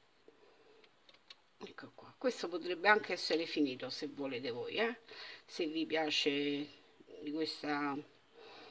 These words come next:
grandezza. Ok, come sottopentola è perfetto secondo me, come presina un po' fastidioso, ma come sottopentola va benissimo. Allora,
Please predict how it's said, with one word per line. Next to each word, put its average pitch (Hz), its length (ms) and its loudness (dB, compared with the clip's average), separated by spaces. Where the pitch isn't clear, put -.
grandezza. 143 840 -2
Ok, 190 320 4
come 285 200 8
sottopentola 214 1120 6
è 160 220 -2
perfetto 120 680 -6
secondo 131 560 -8
me, 139 180 -6
come 214 280 6
presina 233 600 8
un - 140 2
po' 180 120 2
fastidioso, 151 840 2
ma 147 180 2
come 185 280 2
sottopentola 147 1000 2
va 143 140 -4
benissimo. - 840 -6
Allora, 127 460 0